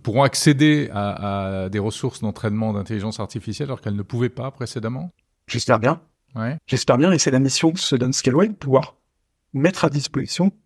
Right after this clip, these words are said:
Speaker 2: de la, de la capacité d'entraînement auprès de toutes les startups qui vont pouvoir faire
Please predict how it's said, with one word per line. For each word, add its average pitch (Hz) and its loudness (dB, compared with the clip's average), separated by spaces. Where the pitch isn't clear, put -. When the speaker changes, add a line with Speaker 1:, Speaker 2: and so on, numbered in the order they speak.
Speaker 2:
de 156 4
la, 170 8
de 147 0
la 135 2
capacité 143 2
d'entraînement 135 -2
auprès - -4
de 120 -8
toutes 196 -2
les 180 6
startups - 0
qui - -8
vont 143 4
pouvoir 151 2
faire 170 4